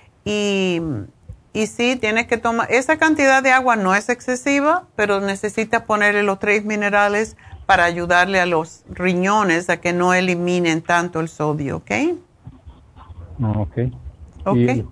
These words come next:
Speaker 2: el jugo de apio es bueno tomarlo?
Speaker 1: El jugo de apio es fantástico y comer el apio.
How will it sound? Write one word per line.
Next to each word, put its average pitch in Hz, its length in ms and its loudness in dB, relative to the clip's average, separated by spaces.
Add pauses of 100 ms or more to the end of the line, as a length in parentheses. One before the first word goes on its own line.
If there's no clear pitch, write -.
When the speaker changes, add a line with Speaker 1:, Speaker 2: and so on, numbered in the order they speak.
Speaker 2:
el 117 140 0
jugo 156 260 2
de 151 140 2
apio 160 300 2
es 147 100 0
bueno 156 280 0 (220)
tomarlo? 131 400 0 (120)
Speaker 1:
El 208 220 2
jugo 208 300 2
de 190 160 4
apio 185 260 2
es - 120 -10
fantástico 156 920 0
y 175 80 0
comer 175 380 4
el 190 140 2
apio. 156 540 0